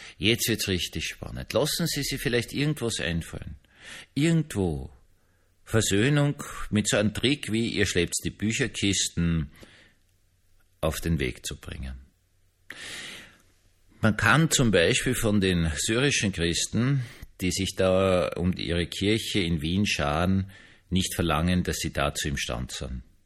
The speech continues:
Wer vielleicht zugeschaut hat, wie irgendein wahnsinniger Verbrecher dem Vater, der Mutter, Verwandten, Freunden, Bekannten, das sind ja alles christliche Dörfer, den Kopf abgehackt hat,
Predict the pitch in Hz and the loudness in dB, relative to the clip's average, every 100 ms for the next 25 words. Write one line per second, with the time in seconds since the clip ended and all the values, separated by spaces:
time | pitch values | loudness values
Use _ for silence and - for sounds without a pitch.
0 | - - - - 92 95 110 98 - - | -20 -20 -20 -2 0 4 4 2 0 -2
1 | - 95 90 - 101 98 - - 87 87 | 2 4 4 2 2 2 -2 -2 0 2
2 | 87 82 - - - - - - - _ | 2 0 -4 -20 -20 -20 -20 -20 -20 _
3 | _ - 98 95 90 85 69 85 95 95 | _ -2 0 2 2 2 2 0 0 0
4 | 90 80 - 78 - 73 76 - 95 90 | 0 0 -2 -8 -2 -2 -2 -2 2 4
5 | 90 90 - - - 80 - 80 80 - | 4 2 -2 -10 -4 -4 -2 -2 -2 -2
6 | 85 80 80 85 - 90 - 76 73 80 | -2 0 0 -2 -2 -2 0 -2 0 0
7 | - 87 78 71 78 80 - - 71 - | -2 -2 -2 0 0 0 -4 -6 -4 0
8 | 73 90 - 78 - 80 60 76 76 82 | 0 0 -2 -4 -2 -2 0 -2 -2 -2
9 | 80 - 78 76 - 62 73 - 87 - | -4 -4 -4 -4 -2 -2 -2 -4 -6 -8
10 | - - - - 92 80 104 104 87 71 | -18 -18 -16 0 2 4 4 4 2 0
11 | - - - - 85 95 - | -4 -6 -4 -2 2 2 -2